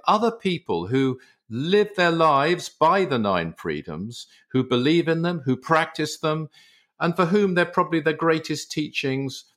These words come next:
they know, uh, and that's their belief. That's, I'm not saying that. That's what they believe. Uh, and they're gonna give, share their comments, their thoughts, their feelings, maybe an experience,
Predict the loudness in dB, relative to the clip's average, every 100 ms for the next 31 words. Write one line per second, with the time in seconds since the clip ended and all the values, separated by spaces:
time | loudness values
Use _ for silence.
0 | _ 0 2 4 4 4 2 -2 -8 _
1 | _ -2 0 2 0 0 0 -2 0 2
2 | 2 2 2 0 -2 -6 -2 0 0 0
3 | -6 -6 -6 -4 -4 -2 -2 -2 -2 -6
4 | -4 0 2 2 0 -4 -4 -10 -12 _
5 | _ _ _ _ _ -2 2 4 2 2
6 | 0 2 2 2 0 0 0 -2 -4 -8
7 | -2 2 2 2 2 2 2 0 -4 _
8 | -8 -2 0 2 0 -2 -2 0 0 -2
9 | 0 2 0 -2 -8 -2 -2 -2 -2 0
10 | 2 0 0 -2 -4 0 2 2 0 0
11 | -4 -2 2 2 2 0 -2 -6 -12